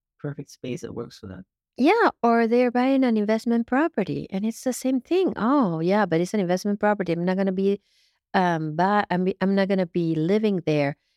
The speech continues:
Speaker 2: You know, we can have this and that." No, I mean, it's, to be honest with you, how I see it,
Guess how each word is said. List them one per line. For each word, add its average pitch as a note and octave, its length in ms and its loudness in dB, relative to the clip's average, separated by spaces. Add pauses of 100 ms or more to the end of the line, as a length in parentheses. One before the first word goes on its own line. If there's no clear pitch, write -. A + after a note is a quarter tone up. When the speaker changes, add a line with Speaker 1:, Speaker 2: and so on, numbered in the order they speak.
(120)
Speaker 2:
You F#3+ 120 0
know, E3 200 2
we E3+ 200 0
can F3+ 160 -2
have E3+ 320 0
this F3+ 220 0
and E3+ 140 -2
that." E3+ 180 -4
No, C4 400 2
I - 80 -4
mean, F3 220 -2
it's, - 360 -6 (840)
to - 80 -12
be F#3+ 160 2
honest C4 320 0
with D4+ 220 2
you, D#4+ 220 4 (140)
how E3 280 -2
I D3 140 0
see G#3+ 320 -2
it, D#4 120 0